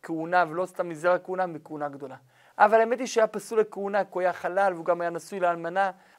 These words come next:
היה שם איזה צדוקי אחד, רשע, קוראים לו אליעזר בן פואירה,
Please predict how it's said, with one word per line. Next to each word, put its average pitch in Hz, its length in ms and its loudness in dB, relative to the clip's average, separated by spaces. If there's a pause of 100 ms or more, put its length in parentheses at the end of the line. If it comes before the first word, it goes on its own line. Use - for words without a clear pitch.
היה 240 180 0
שם 226 260 -4 (640)
איזה 165 240 -2
צדוקי 170 480 -10
אחד, 127 280 -8 (760)
רשע, 151 300 -6 (220)
קוראים 190 220 -4
לו 190 60 6
אליעזר 175 420 0
בן 156 160 -6
פואירה, 147 460 -6